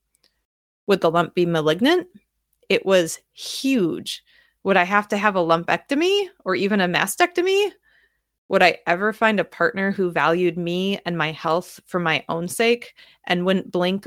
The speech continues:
or shrink away if that was part of my body's story?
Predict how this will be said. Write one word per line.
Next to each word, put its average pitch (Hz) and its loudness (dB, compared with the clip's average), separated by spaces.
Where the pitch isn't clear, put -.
or 175 0
shrink 175 -4
away 170 2
if 170 -4
that 151 0
was 160 -8
part 170 -2
of 165 -4
my 160 -4
body's 160 -2
story? 180 -4